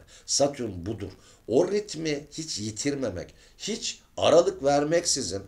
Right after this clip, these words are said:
zaman tanrısı ya, zamanın o kopmayan, bir böyle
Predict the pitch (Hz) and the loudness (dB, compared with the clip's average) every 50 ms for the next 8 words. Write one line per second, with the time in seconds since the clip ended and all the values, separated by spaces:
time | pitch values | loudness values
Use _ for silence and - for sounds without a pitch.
0 | - - - - 98 95 95 110 123 139 135 131 120 131 143 143 147 147 - 196 | -16 -18 -12 -8 -6 -4 -2 -2 -2 -2 -2 -2 -2 0 0 -2 -2 -2 -2 0
1 | 190 131 - - - - - - - - - - - 113 127 139 160 175 185 190 | 0 -2 -2 -4 -10 -18 -20 -20 -20 -16 -6 -2 0 0 2 4 2 2 2 0
2 | 190 185 185 180 175 165 165 - - - - - _ _ _ - _ _ _ _ | 0 2 4 4 4 4 2 -8 -20 -20 -20 -20 _ _ _ -20 _ _ _ _
3 | - - - 139 - - 175 143 117 98 87 78 - - - _ _ _ _ _ | 2 6 6 6 6 4 0 0 2 2 0 -4 -10 -16 -20 _ _ _ _ _
4 | _ _ _ _ _ _ _ _ _ - - - _ _ _ - - - - - | _ _ _ _ _ _ _ _ _ -20 -20 -20 _ _ _ -20 -20 -20 -20 -20
5 | - - 85 104 139 143 139 113 110 131 139 147 156 151 139 - | -20 -10 0 2 2 2 2 6 6 6 8 8 6 6 4 2